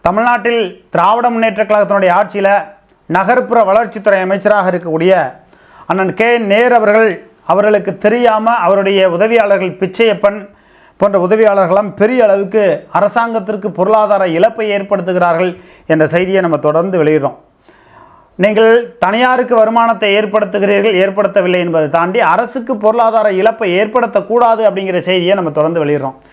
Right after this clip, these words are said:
ஏன்னா என்னுடைய பாக்கெட் மணியிலிருந்தும் நீங்க பார்த்து கொண்டிருக்கிறவருடைய பாக்கெட் மணியிலிருந்தும் தான் அந்த பணம் வந்து கூடுதலாக பணம் போகுது. சரி, இப்ப இந்த திராவிட முன்னேற்ற கழகத்துல நகர்ப்புற வளர்ச்சித்துறையில திருவேற்காடு நகராட்சி போன்ற பகுதிகளில் சென்னை போன்ற தாம்பரம்,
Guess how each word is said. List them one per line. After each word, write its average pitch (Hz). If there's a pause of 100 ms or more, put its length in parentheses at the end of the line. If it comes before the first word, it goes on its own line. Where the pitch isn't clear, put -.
(320)
ஏன்னா 202
என்னுடைய 214
பாக்கெட் 214
மணியிலிருந்தும் 208
நீங்க 202
பார்த்து 202
கொண்டிருக்கிறவருடைய 196
பாக்கெட் 185
மணியிலிருந்தும் 180
தான் 214
அந்த 175
பணம் 170
வந்து 185
கூடுதலாக 180
பணம் 165
போகுது. 143 (420)
சரி, 208 (440)
இப்ப 214
இந்த 233 (360)
திராவிட 220
முன்னேற்ற 233
கழகத்துல 208
நகர்ப்புற 220
வளர்ச்சித்துறையில 190 (580)
திருவேற்காடு 233
நகராட்சி 208
போன்ற 190
பகுதிகளில் 185
சென்னை 196
போன்ற 180
தாம்பரம், 180